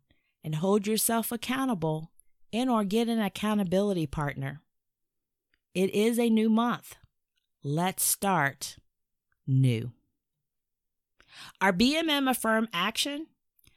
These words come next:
Today, we have a me commitment. Mindset is everything commitment. For the next seven days, commit to being intentional and focused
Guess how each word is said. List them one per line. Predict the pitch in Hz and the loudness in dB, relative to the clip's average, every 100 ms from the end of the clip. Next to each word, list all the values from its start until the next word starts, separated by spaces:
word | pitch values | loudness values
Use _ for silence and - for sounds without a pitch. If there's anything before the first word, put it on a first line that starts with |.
| _ - | _ -8
Today, | - 202 285 302 247 226 208 | -4 2 4 6 4 2 0
we | 202 226 | 0 2
have | 214 208 190 | 2 2 0
a | 180 175 170 _ 156 | 0 0 -2 _ 2
me | 170 240 185 180 - _ | 4 4 4 0 -6 _
commitment. | - 233 269 - 147 131 _ _ _ _ - - _ - | -2 0 0 -4 -10 -10 _ _ _ _ -20 -20 _ -4
Mindset | 135 151 170 156 139 135 135 135 - | 0 2 2 0 -2 -2 -4 -6 -4
is | 151 135 | -2 0
everything | 143 135 127 - 123 135 143 _ _ - | -2 -2 -6 -8 -10 -10 -14 _ _ -10
commitment. | 123 127 120 - 67 - - _ _ _ _ _ - - - | -6 -4 -6 -8 -18 -18 -20 _ _ _ _ _ -20 -20 -6
For | 220 | 0
the | 226 | 4
next | 240 294 - | 4 4 4
seven | 294 311 339 | 4 2 0
days, | 208 160 156 170 - _ - | 2 2 2 -2 -6 _ -6
commit | - 202 240 269 | 0 2 2 0
to | 247 180 | 0 2
being | 151 196 220 262 | 4 4 4 2
intentional | 247 262 220 180 175 165 160 - | 0 0 2 0 2 0 -2 -2
and | 165 175 - | -2 -2 0
focused | 269 277 156 151 - | 2 2 0 -2 -4